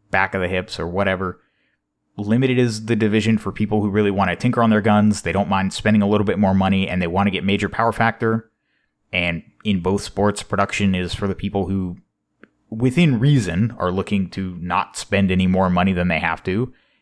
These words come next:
and enjoy the challenge of aiming more and suffering, if you want to call it that, under minor power factor.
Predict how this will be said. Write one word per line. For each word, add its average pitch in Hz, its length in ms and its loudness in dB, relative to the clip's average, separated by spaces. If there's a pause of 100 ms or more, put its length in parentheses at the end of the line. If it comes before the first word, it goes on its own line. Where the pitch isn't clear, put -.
(120)
and 95 220 2
enjoy 92 340 0
the 92 120 0
challenge 92 500 0
of 85 340 -6 (240)
aiming 90 380 0
more 92 320 0
and 87 380 -6 (260)
suffering, 98 640 -2 (460)
if - 180 -16
you 87 100 -4
want 80 120 -6
to 78 60 -8
call 85 180 -2
it - 100 -10
that, 92 280 -2 (160)
under 87 320 -2
minor 90 340 0
power 107 280 0
factor. - 420 -12